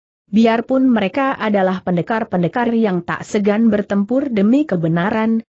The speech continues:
tetapi dalam urusan pertikaian Yong Cheng dengan Inte, mereka anggap itu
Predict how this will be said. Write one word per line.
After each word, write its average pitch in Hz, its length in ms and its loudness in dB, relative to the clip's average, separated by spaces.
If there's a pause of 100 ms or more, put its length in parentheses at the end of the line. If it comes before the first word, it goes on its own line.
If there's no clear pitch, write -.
tetapi 294 480 0
dalam 208 320 2
urusan 190 480 0
pertikaian 220 720 0
Yong 220 400 2
Cheng 247 240 0
dengan 208 320 2
Inte, 196 480 -2 (160)
mereka 226 560 0
anggap 226 400 -2
itu 240 240 -4